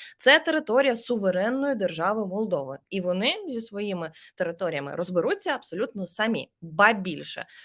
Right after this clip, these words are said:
в нас, як і завжди, палає на фронті. Нам нема коли займатися іншими справами.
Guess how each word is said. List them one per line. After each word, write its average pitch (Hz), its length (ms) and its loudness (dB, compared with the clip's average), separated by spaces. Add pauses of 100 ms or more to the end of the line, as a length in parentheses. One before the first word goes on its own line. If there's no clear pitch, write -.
(140)
в 190 120 -2
нас, 254 360 4
як 262 220 2
і 214 40 -4
завжди, 190 540 -2
палає 185 340 -2
на 175 160 -2
фронті. 165 560 -4 (240)
Нам 220 360 2
нема 196 520 0
коли 143 160 -8
займатися 180 560 -4 (280)
іншими 190 500 -4 (180)
справами. 143 600 -2